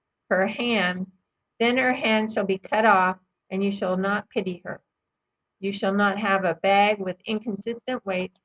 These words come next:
some heavy and some light, but you shall have a perfect and fair weight and a perfect and fair measure, so your days are un-,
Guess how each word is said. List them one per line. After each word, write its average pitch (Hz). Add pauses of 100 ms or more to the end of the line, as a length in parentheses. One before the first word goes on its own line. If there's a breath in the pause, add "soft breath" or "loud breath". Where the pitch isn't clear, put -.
some 202
heavy 196
and 165 (120)
some 202
light, 165 (500)
but 196
you 220
shall 226
have 202
a 190 (100)
perfect 240
and 190
fair 202
weight 175 (160)
and 170
a 170 (120)
perfect 226
and 190
fair 202
measure, 180
so 185
your 180
days 202
are 190
un-, 180